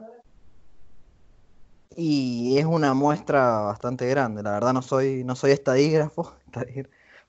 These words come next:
pero yo creo que es una muestra importante, dos mil personas.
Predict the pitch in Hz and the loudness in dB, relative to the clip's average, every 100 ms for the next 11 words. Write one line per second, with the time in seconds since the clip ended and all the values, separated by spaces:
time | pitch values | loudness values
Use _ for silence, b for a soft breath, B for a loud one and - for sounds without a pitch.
0 | _ - 120 110 107 107 101 - - - | _ -2 -2 -2 -4 -4 -6 -6 -10 -14
1 | - _ _ _ _ - 127 123 127 131 | -20 _ _ _ _ -2 2 4 2 2
2 | 135 123 127 135 - 135 120 117 123 170 | 2 4 4 2 2 0 0 0 2 4
3 | 151 123 117 120 113 117 117 123 117 | 4 0 -4 -4 -6 -8 -8 -10 -12